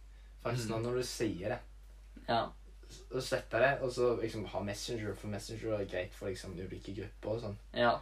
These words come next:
Speaker 1: Men jeg, jeg får ikke noe ut av å ha Facebook.
Speaker 3: Nei, men du får ikke så mye ut av å ha Insta, eller?
Speaker 1: Nei, men jeg, jeg t-, føler Insta er liksom mer
Speaker 2: Underholdende.
Speaker 1: Ja, men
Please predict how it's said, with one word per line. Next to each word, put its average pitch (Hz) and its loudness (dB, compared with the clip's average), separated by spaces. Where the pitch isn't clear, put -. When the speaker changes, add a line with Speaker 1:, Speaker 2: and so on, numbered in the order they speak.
Speaker 1:
Men 120 0
jeg, 127 4
jeg 120 4
får - -2
ikke 135 -4
noe 113 0
ut - -6
av 107 4
å 98 2
ha 92 -4
Facebook. - -8
Speaker 3:
Nei, 117 6
men 117 4
du 120 4
får 117 2
ikke 98 -2
så 135 2
mye 113 6
ut - 0
av 117 10
å - 6
ha - 10
Insta, 117 10
eller? 117 0
Speaker 1:
Nei, 160 12
men 156 8
jeg, 151 4
jeg 151 4
t-, - -10
føler 135 10
Insta 135 0
er 135 8
liksom 123 2
mer 110 6
Speaker 2:
Underholdende. 131 6
Speaker 1:
Ja, 113 4
men 131 0